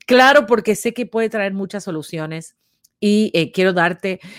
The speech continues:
estos recursos que estoy aprendiendo, los compartí-, lo, compartirlos contigo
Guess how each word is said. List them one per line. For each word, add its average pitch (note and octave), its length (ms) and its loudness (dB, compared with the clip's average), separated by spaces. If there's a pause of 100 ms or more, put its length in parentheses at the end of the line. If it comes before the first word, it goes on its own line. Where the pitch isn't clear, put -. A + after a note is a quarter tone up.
(160)
estos G3+ 320 0
recursos G#3+ 720 -2
que C#3+ 100 -10
estoy F3 240 -2
aprendiendo, F#3 680 -2
los F#3 120 -4
compartí-, E3+ 600 -4
lo, D3+ 180 -2
compartirlos D#3 500 -2
contigo F3 520 -2